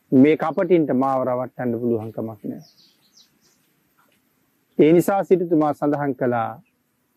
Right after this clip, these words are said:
"නාත පුත්‍රයිනි, තව වෙන යමක් කතා කරන්න එපා.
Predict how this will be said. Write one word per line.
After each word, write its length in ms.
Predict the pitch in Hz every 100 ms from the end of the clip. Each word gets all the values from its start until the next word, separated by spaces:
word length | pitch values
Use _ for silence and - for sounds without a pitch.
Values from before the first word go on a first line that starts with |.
| _
"නාත 320 | 147 139 156
පුත්‍රයිනි, 720 | 170 170 - 165 156 139 127 113 110 _ _ _ _ _ _ _ _ -
තව 260 | 160 160 151
වෙන 180 | 131 135
යමක් 340 | 131 123 131 -
කතා 280 | 127 127 120
කරන්න 260 | 123 117 113
එපා. 280 | 113 -